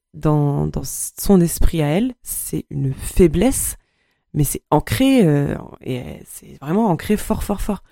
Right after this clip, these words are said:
Donc, c'est quasiment impossible. Comment elle pourrait créer une connexion,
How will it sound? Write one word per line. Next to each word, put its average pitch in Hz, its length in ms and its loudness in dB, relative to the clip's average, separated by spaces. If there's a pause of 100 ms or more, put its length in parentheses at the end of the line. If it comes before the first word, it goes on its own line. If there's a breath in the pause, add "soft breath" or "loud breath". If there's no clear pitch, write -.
(240 soft breath)
Donc, 170 220 -4 (440)
c'est - 320 -4
quasiment 196 320 2
impossible. 226 380 0
Comment 208 280 0
elle 180 80 0
pourrait 165 300 -6 (180)
créer 214 320 -2
une 190 120 0
connexion, 175 600 -4